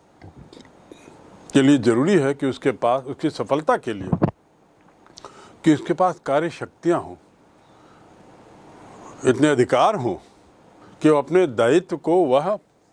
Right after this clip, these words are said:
बखूबी निभा पाए। तो आखिर उसके अधिकार और शक्तियां क्या हैं? समस्त भारत में उसे चुनाव कराना है। लोकसभा के चुनाव, राज्यसभा के चुनाव, राष्ट्रपति, उपराष्ट्रपति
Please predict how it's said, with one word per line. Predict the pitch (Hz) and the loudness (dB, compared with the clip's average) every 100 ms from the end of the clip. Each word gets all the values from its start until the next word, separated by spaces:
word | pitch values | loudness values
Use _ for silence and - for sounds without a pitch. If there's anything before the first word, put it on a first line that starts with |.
| _ _ _ _ | _ _ _ _
बखूबी | 135 135 - 156 160 | -4 -4 0 0 2
निभा | 143 98 110 | 0 -4 -8
पाए। | - 82 87 - _ _ _ - - - | -8 -14 -16 -20 _ _ _ -20 -20 -2
तो | 175 | 0
आखिर | 185 202 | 2 -2
उसके | 185 - | -2 -2
अधिकार | 151 127 147 160 175 | -2 -2 0 0 0
और | 151 120 _ _ - | -4 -10 _ _ -12
शक्तियां | 139 - 143 131 | -12 -10 -10 -8
क्या | - 104 90 | -8 -8 -8
हैं? | 95 - _ _ _ _ _ - - - - - - - - - - - - - - - - - - - - - | -16 -20 _ _ _ _ _ -20 -20 -20 -20 -20 -20 -20 -20 -20 -20 -20 -20 -20 -20 -20 -18 -20 -20 -18 -14 -4
समस्त | - 220 233 - | 0 0 0 0
भारत | - - 165 240 | 0 0 0 0
में | 269 | 0
उसे | 254 226 | 2 2
चुनाव | 226 190 180 170 | 0 2 0 0
कराना | 135 110 98 | -4 -8 -8
है। | 95 - 107 _ _ _ _ - - - - - - - | -14 -18 -20 _ _ _ _ -20 -20 -20 -20 -20 -16 0
लोकसभा | 135 190 190 139 156 | 2 2 0 -2 -2
के | 151 151 | -4 -8
चुनाव, | - 127 131 131 113 104 | -8 -6 -4 -6 -10 -4
राज्यसभा | 143 170 160 147 135 | -2 -2 -8 -6 -6
के | 139 139 | -6 -8
चुनाव, | 117 120 113 120 120 | -10 -8 -6 -4 -2
राष्ट्रपति, | 117 151 - 151 - 123 131 127 - | -2 -2 -4 -10 -8 -10 -8 -8 -6
उपराष्ट्रपति | 147 151 135 120 131 117 110 117 104 | -4 -2 -2 -4 -8 -8 -8 -8 -10